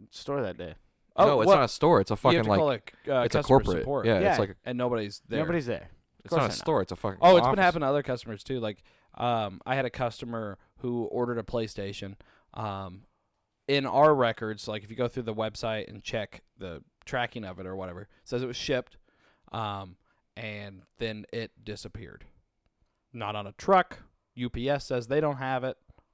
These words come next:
Speaker 2: Whatever.
Speaker 1: Huh.
Speaker 2: So they call me and talk my ear off for probably an, a total of, like, a, an hour.
Speaker 1: I would, too.
Speaker 2: Not, like,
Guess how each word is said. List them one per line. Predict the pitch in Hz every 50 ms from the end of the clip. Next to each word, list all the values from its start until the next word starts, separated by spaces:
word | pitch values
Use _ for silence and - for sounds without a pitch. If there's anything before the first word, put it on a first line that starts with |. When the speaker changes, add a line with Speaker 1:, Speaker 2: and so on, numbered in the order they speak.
| _ _
Speaker 2:
Whatever. | - 107 113 110 98 76 - - - _
Speaker 1:
Huh. | - 202 190 165 139 120 104 104 _ _ _ _ _
Speaker 2:
So | - - 98
they | 110 143 180
call | 165 - 170 151 143
me | 131 151 180 170 120 98 110 113 - _ _ _ _ _ _ _ _ _
and | 104 110 104
talk | 104 127 139 139 - -
my | 131 139 151 160 160
ear | 135 117 110 104 101
off | 98 98 101 - -
for | - - 113 107 104 101 98 - _ _ _ _ _ _ - _ _
probably | - 214 226 233 208 208 190 185 175 160 151
an, | 139 127 120 107 95 _ _ _ _ _ _ _ _ _ _ _ _ _ _ _ _ _ _ _ _ _ _ _ _ _ _ _ _ _ _
a | 151 143
total | - - 170 165 160 151 143 139 131
of, | 117
like, | 120 117 107
a, | 104 - - -
an | 120 120
hour. | 120 113 104 95 80 57 - - - - _ _ _ _
Speaker 1:
I | - 156 170
would, | 196 220 254 214 -
too. | - 151 156 156 151 175 - - - _ _
Speaker 2:
Not, | - 170 190 202 - 180
like, | 180 180 160 135 - - -